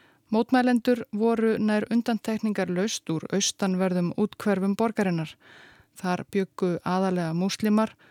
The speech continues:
arabar en einnig Tyrkir og Kúrdar og þetta voru einnig hvað fátækustu hverfi borgarinnar. Þarna bjuggu verkamenn, úlfalda og múlasnarekar og annað lágstéttarfólk.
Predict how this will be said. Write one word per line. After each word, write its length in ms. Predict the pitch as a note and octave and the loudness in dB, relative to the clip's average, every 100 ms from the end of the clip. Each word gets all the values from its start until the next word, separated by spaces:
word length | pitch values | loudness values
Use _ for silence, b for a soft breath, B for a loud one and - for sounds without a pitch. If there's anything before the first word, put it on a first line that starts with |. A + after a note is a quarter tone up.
| b b b | b b b
arabar 540 | - F#3 G3 F#3 G3+ F#3 | -4 -2 0 0 -2 -2
en 140 | E3 - | -4 -6
einnig 380 | F#3+ F#3+ F3 - | -4 -2 -2 -4
Tyrkir 480 | - G#3+ - G#3+ F#3+ | -4 -4 -2 -2 -2
og 140 | E3 - | -2 -2
Kúrdar 480 | G#3+ G#3 - A3 - b b b b | -2 0 -2 -4 -6 b b b b
og 120 | G#3 | -2
þetta 180 | G#3 G#3 | 0 2
voru 160 | G#3 | 2
einnig 320 | G#3 G#3+ G#3+ G3 | 0 0 0 0
hvað 220 | - G3+ - | -4 -4 0
fátækustu 720 | A#3 - G3+ - F#3 - F3+ - | -2 0 -4 -2 -6 -4 -4 -4
hverfi 280 | - F#3+ F3 | -2 -2 -2
borgarinnar. 600 | F3 G#3 F#3+ F3 E3 D#3+ - _ _ - | -2 -2 0 -2 -2 -6 -14 _ _ -10
Þarna 200 | F3 F3 | -6 -2
bjuggu 320 | F3+ E3+ E3+ D#3+ | -4 -4 -6 -6
verkamenn, 640 | - F#3 - - G3 F#3+ F#3+ b b b b | -4 -4 -2 -2 0 0 -2 b b b b
úlfalda 640 | G3+ G#3 G3+ G3 - G3 F#3 | 0 2 2 -2 -2 -2 0
og 160 | E3+ | -2
múlasnarekar 960 | - F#3 G#3 G#3 G3+ G3+ G3 G3+ - G3 - b b b - | -2 0 0 0 0 0 0 0 -2 -4 -8 b b b -6
og 100 | F#3 | -2
annað 260 | F#3+ F3+ - | 0 0 -2
lágstéttarfólk. 880 | G3 G3+ - F#3 - - E3+ - - | -2 -2 -2 -6 -6 -6 -8 -10 -20